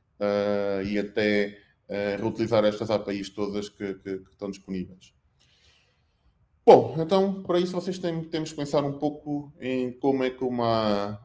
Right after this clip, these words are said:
framework tradicional, ah, opera, não é? Tipicamente o que acontece é, vocês fazem um build da aplicação, pode usa-, pode ser usando Maven ou,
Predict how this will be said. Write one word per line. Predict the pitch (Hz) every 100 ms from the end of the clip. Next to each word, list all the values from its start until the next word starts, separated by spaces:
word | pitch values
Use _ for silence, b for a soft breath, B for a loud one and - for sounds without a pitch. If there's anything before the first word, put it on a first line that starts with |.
| _
framework | - - 127 123 123
tradicional, | 123 117 117 113 117 113 113 113 113 _ -
ah, | 107 107 104 101 101 98 95 95 90 92 95 - _ _ _ _ _ _ _
opera, | - 104 110 95 90 -
não | 90
é? | 98 107 - _ -
Tipicamente | 123 131 127 123
o |
que | 123
acontece | 123 120 127 123 123
é, | 104 95 _ _ _ _ _ _
vocês | - 117 113 123 117 110 110
fazem | - 117 104 110
um | 107
build | 104 117 110
da | 107
aplicação, | 110 110 113 113 160
pode | 160 120 113
usa-, | 101 104 -
pode | - 107
ser | - 107
usando | 107 107
Maven | 104 107 104 104
ou, | 104